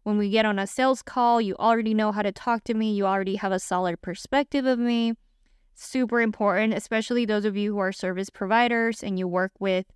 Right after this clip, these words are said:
people on a one-to-one level where it gets vulnerable in the work that you do with clients.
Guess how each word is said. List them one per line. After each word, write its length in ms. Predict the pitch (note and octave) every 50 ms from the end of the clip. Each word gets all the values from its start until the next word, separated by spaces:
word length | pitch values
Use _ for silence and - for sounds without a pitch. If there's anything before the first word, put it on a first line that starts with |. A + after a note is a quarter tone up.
| _ _ _ _ _ _ -
people 540 | - - G#3 G3 - G#3 G3+ G3+ G3+ G3 - _ _ _ _ _ -
on 160 | G3+ G#3 G3+
a 80 | G3+
one-to-one 680 | G3 G3 G#3 G#3+ A3 A#3 A#3 - C4+ B3+ B3 A3+ A3 G#3
level 580 | G3 F3+ F#3 F3 F#3+ G3+ G#3 A3 A#3 C4 C#4+ C#4 _ _ _ _ -
where 520 | - F#3 F#3 G3+ G3 F#3+ F#3+ F#3+ F#3+ F#3+ F3+
it 200 | - G#3 G#3 G3
gets 200 | A3 G#3 G3 -
vulnerable 720 | F#3+ F3+ G3 F#3+ F#3+ G3+ G3+ G#3 G3 G#3+ A3 B3 C#4 B3 B3
in 160 | - G#3+ G3+
the 100 | G3+ G3
work 240 | F#3 F#3 F#3 F#3+ -
that 100 | - F#3
you 140 | F#3+ F#3+ F3+
do 160 | - F#3 F3+
with 160 | F#3 F#3 _
clients. 720 | _ - - E3 E3 F3+ F#3 G#3 B3 D4 C#4+ - - -